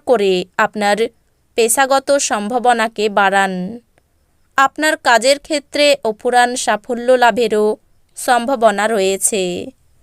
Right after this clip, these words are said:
এক নিয়ন্ত্রণকারী অবস্থান লাভ করতে আপনার সব দক্ষতা একান্তভাবে নিয়োজিত করুন। আজকে আবহাওয়া এমন থাকবে যে আপনি বিছানা থেকে ছাড়তে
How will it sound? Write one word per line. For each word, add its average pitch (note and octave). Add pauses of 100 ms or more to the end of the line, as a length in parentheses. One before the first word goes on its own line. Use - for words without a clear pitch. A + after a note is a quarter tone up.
(340)
এক C4 (100)
নিয়ন্ত্রণকারী D4+ (140)
অবস্থান A#3+ (180)
লাভ G3 (180)
করতে A#3+ (680)
আপনার C#4 (120)
সব C#4+ (160)
দক্ষতা A3 (580)
একান্তভাবে C#4+ (120)
নিয়োজিত A3+ (180)
করুন। F#3+ (1000)
আজকে C4 (260)
আবহাওয়া C#4+ (140)
এমন A#3+ (180)
থাকবে G#3 (160)
যে G3+ (680)
আপনি C4 (120)
বিছানা C4 (120)
থেকে C#4+ (120)
ছাড়তে A3